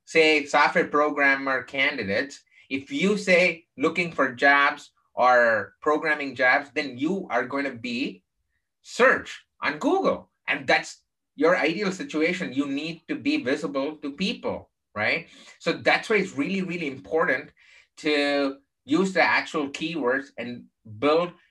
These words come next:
your LinkedIn profile. And even in LinkedIn itself, say, as you said, a lot of people like you are using LinkedIn Sales Navigator, which is an add-on tool on top of LinkedIn.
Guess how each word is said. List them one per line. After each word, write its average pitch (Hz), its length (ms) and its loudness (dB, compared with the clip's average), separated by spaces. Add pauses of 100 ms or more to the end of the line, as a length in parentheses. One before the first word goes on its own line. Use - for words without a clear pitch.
(100)
your 135 180 0
LinkedIn 120 500 -6
profile. 139 580 0 (440)
And 190 560 2 (320)
even 240 240 0
in 202 120 4
LinkedIn 240 540 0
itself, - 520 -2 (220)
say, 185 580 0 (800)
as 139 220 0
you 156 100 0
said, 156 400 2 (100)
a 131 120 2
lot 147 180 6
of 165 120 -2
people 147 300 0
like 131 200 -2
you 139 140 2
are 117 100 4
using 135 360 0
LinkedIn 135 380 -6
Sales 139 300 -4
Navigator, 131 640 0
which 110 180 -10
is 120 140 -8
an 113 100 -8
add-on 123 520 -2
tool 139 380 -6
on 110 160 -10
top 113 260 0
of 143 160 2
LinkedIn. 170 540 -4